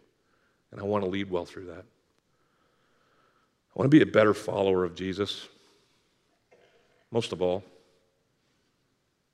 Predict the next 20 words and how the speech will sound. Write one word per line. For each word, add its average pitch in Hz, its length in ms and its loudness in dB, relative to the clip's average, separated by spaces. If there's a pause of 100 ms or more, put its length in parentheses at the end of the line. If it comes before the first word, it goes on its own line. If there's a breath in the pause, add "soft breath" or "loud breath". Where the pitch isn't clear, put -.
(160)
like - 120 -8
I 113 60 0
told 107 240 0
you 95 60 -12
at - 40 -14
the - 60 -16
beginning, 90 400 -4
I'm, 98 180 -8
I'm 107 100 -12
just 110 160 -8
sensing 98 340 -6
a 87 40 -12
renewing 90 540 -10
in 82 100 -14
my 82 140 -14
spirit, 82 500 -10 (840)
and 101 80 -14
I'm 101 180 -8
loving 87 260 -6
it. - 120 -18